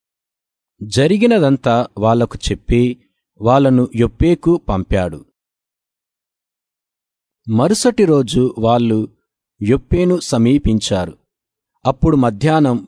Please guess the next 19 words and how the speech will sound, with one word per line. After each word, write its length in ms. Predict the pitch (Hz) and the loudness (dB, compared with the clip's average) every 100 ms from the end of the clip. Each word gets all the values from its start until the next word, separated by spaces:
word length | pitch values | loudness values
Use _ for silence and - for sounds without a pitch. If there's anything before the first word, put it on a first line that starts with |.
| - | -2
పన్నెండు 340 | 113 117 113 107 | 0 2 0 -2
గంటలు. 380 | 104 98 113 90 _ _ _ _ _ - | -2 -2 -4 -4 _ _ _ _ _ -6
అదే 280 | 123 185 220 | 0 2 2
సమయంలో 720 | - 151 139 131 117 117 120 _ - | 0 0 2 2 0 0 -2 _ 0
పేతురు 360 | 147 185 190 | 0 2 0
ప్రార్థించటానికి 1160 | 165 120 113 113 147 - 127 120 110 - 107 - - | 0 0 0 0 -2 -2 -4 -2 -2 -4 -6 -6 -4
మిద్దె 320 | 104 110 143 | -2 0 0
మీదికి 380 | 151 131 123 185 | 2 2 0 0
వెళ్ళినాడు. 540 | 123 92 87 80 73 _ _ _ _ _ _ _ _ _ - | 0 -2 -4 -8 -12 _ _ _ _ _ _ _ _ _ -2
పేతురుకు 680 | 151 214 240 220 - 180 - | 0 2 2 0 2 0 0
ఆకలి 400 | - 131 170 165 | -2 0 0 0
వేసింది. 640 | 131 120 - 107 92 - _ _ _ _ - | 0 0 -2 -6 -6 -10 _ _ _ _ -2
ఏదైనా 580 | 113 165 185 180 160 - - | 0 2 2 2 0 -4 -4
తినాలనుకున్నాడు. 1000 | 117 131 156 151 143 - 117 107 92 87 _ _ _ - | 0 2 2 2 0 -2 -2 -2 -4 -8 _ _ _ -6
అతని 260 | 110 143 143 | -2 0 0
కోసం 540 | - 156 - 147 139 _ _ _ 113 | 0 0 0 -2 -2 _ _ _ -4
వంట 280 | 117 160 180 | -2 0 -2
సిద్ధం 440 | - 120 135 - - | -2 -2 -2 -2 -2
చేస్తుండగా 680 | 107 - 110 107 104 113 | -4 -2 -4 -2 -2 -4